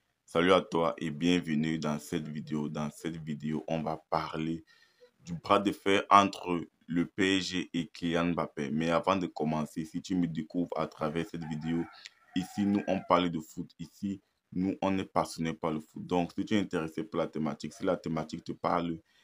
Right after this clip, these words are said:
n'hésite pas à t'abonner et d'activer la cloche de notification pour ne rien manquer des prochaines vidéos.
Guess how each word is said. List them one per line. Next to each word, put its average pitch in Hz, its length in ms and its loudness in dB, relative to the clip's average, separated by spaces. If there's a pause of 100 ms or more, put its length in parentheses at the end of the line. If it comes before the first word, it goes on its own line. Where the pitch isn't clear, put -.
(220)
n'hésite 87 260 -4
pas 95 140 -2
à 95 60 0
t'abonner 85 520 2
et 76 60 -4
d'activer 78 480 -4
la 76 180 -6
cloche 78 400 -8
de 78 120 -6
notification 78 640 -6
pour 87 160 -6
ne 85 140 2
rien 80 200 -4
manquer 76 300 -4
des 78 100 -4
prochaines 78 540 -8
vidéos. 73 420 -8